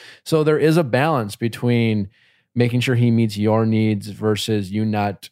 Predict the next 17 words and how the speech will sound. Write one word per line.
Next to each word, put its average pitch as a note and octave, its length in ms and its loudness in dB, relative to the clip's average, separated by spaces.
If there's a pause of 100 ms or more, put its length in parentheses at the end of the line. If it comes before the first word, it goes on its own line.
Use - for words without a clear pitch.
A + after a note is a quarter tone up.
(120)
uh, G2 400 -6 (160)
making G#2 480 -2
him G2 200 0
feel G2+ 480 -2
like F#2+ 220 -4
less F#2+ 300 -2
of F#2 80 -6
a G2 80 -2
man F#2+ 400 -2
because G2+ 260 -8
he A2 140 -6
doesn't G2 260 -6
want F#2+ 260 -6
to C3+ 200 0
when G2 160 0
you're F#2+ 180 -2
frustrated. F3+ 640 -2